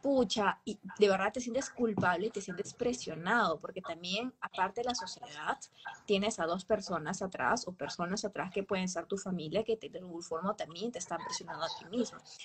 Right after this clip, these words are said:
Entonces, ¿en qué momento ya tú dices, "Ya, basta"? O sea, como, digamos, haces oídos sordos a lo que te puedan decir y empiezas a escuchar de ti mismo, qué es lo que tú quieres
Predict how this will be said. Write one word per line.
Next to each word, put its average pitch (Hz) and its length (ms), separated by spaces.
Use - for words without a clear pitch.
Entonces, 208 800
¿en 190 120
qué 202 140
momento 233 420
ya 190 420
tú 196 140
dices, 196 680
"Ya, - 220
basta"? 185 960
O 175 80
sea, 165 440
como, 180 280
digamos, 180 440
haces - 340
oídos 190 380
sordos 185 440
a 170 40
lo 170 120
que 160 80
te 160 100
puedan 185 380
decir 247 480
y 277 160
empiezas 190 480
a - 40
escuchar 175 360
de 165 80
ti 175 140
mismo, 233 600
qué 196 100
es 208 60
lo 170 100
que 208 120
tú - 180
quieres 226 680